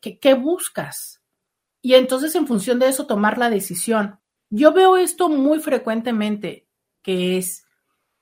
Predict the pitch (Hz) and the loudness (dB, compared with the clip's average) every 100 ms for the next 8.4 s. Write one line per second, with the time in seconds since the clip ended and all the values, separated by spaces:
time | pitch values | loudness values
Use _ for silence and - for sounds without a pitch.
0 | _ _ _ _ 240 247 262 277 277 285 | _ _ _ _ -4 0 2 2 2 2
1 | 247 247 247 247 226 214 254 247 370 - | 2 2 2 2 0 0 2 0 0 -10
2 | _ _ _ _ _ _ _ _ - 214 | _ _ _ _ _ _ _ _ -4 -4
3 | 214 226 220 208 190 208 226 254 262 247 | -2 -2 0 0 0 4 4 4 2 -2
4 | 233 240 247 269 247 247 247 240 214 196 | 0 0 -2 -2 -4 -2 -4 -2 -2 0
5 | 190 180 180 220 381 - _ _ _ _ | -2 -2 -2 -2 -4 -12 _ _ _ _
6 | _ _ _ 226 233 262 277 277 285 247 | _ _ _ 0 0 0 0 0 0 -2
7 | - 180 185 185 190 214 220 226 214 226 | -2 -2 0 0 0 0 0 -4 -2 -2
8 | 240 247 208 - | 0 -2 -4 -8